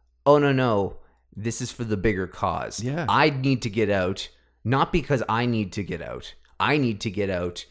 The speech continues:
Speaker 1: because one of us needs to get out with the information.
Speaker 2: Yep.
Speaker 1: And that's the most important thing. And you can see the, like, just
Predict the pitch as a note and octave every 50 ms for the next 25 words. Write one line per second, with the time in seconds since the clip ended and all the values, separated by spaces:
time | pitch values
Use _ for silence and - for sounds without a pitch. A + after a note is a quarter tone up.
0 | _ - - G#2 - A2 F#2+ E2+ F2+ G2 A2 B2 B2+ B2+ A#2+ B2 A2+ - - A#2+
1 | A2 G2+ F#2 - A2 F#2 G#2 G2+ G2 F#2+ E2+ D2 F2 - - F#2+ F2+ F2 E2+ -
2 | E2+ E2+ E2+ D#2 D#2 - - - - - - - C3 C#3 G#2+ G#2 F#2 G2+ G2+ -
3 | - - C#3 B2+ A#2 A2 G#2+ - - G#2 G2 G#2 G2 F#2+ F#2+ F#2+ F#2 - G#2 G2+
4 | G#2+ B2 D3 E3+ E3+ - - - _ _ - _ G#2 G#2 G2 G2 F#2+ F#2+ F#2+ G2
5 | F#2 G#2 - A2 G#2+ G2 - - - E3 F3 C3+ A#2+ F#2 E2 E2 E2+ - A2+ G2+
6 | F#2+ - - - A2+ F#2+ - -